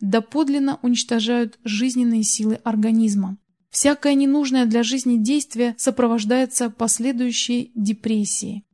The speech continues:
У молодых людей мозг — их главный жизненный капитал, столь же жестоко обременяется в раннем возрасте, что испытывает дефицит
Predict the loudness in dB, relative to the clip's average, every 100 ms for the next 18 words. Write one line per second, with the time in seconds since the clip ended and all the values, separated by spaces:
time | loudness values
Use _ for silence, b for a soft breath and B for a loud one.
0 | _ _ 2 4 4 2 -2 -2 -4 -2
1 | -2 0 2 4 4 2 -2 -4 -4 -2
2 | 0 0 0 -2 -2 -2 -2 0 0 -2
3 | -6 -8 -8 -4 -4 -4 -4 0 2 2
4 | -2 -2 -4 -2 -2 -4 -4 -4 0 0
5 | 2 4 4 2 0 0 2 2 2 2
6 | 0 0 0 -2 -4 -4 -6 -2 2 2
7 | 2 0 -2 -2 -2 0 0 2 0 0
8 | -2 -2 -2 -2 -4